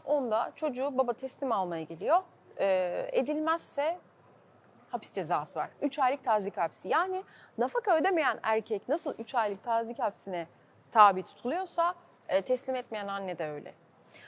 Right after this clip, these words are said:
Şimdi diğer yandan çocuk teslimi,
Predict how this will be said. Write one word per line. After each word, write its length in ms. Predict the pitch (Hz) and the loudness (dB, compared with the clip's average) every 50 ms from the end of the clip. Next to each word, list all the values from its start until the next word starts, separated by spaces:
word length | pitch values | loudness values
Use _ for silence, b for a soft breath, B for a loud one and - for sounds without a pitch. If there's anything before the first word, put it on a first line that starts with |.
| B B B B B B | B B B B B B
Şimdi 400 | - - 392 415 427 359 285 233 | -6 -2 0 0 2 2 0 0
diğer 240 | 277 320 381 440 427 | 2 2 2 2 2
yandan 400 | 381 339 320 302 285 285 285 294 | 4 2 2 2 2 0 -2 -2
çocuk 280 | - 285 262 285 - - | -2 -4 -4 -4 -4 -4
teslimi, 500 | 311 285 - - - 294 294 285 - | -6 -6 -6 -4 -6 -4 -2 -2 -4